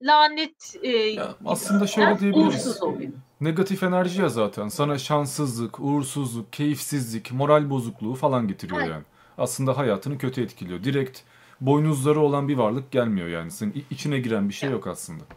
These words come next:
Speaker 1: Yok, hayır.
Speaker 2: Bahtsızlık diyelim. Peki şey sorayım. Bu cadı avı muhabbetiyle yakılanlar var biliyorsun. Selim cadıları vesaire. Bunlar da insanların inancına göre esasında kötü ruhlarla,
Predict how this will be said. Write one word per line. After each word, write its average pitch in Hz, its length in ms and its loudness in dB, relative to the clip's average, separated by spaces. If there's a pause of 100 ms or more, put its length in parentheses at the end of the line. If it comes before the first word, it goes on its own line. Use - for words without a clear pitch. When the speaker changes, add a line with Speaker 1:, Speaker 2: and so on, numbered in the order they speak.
(880)
Speaker 1:
Yok, 185 140 -10 (100)
hayır. 185 280 -12 (340)
Speaker 2:
Bahtsızlık 127 680 0
diyelim. 87 280 -8
Peki 165 400 -2
şey 165 220 -2
sorayım. 92 360 -6 (460)
Bu 143 300 0 (380)
cadı 139 380 2
avı 147 340 0 (240)
muhabbetiyle 135 680 0
yakılanlar 135 580 0
var 98 240 0
biliyorsun. 92 380 -6
Selim 113 360 -2
cadıları 95 420 -4
vesaire. 101 480 -2 (400)
Bunlar 151 460 2
da 160 200 0 (220)
insanların 147 560 0
inancına 135 500 0
göre 104 220 0
esasında 131 800 -2
kötü 135 280 -6
ruhlarla, 123 580 0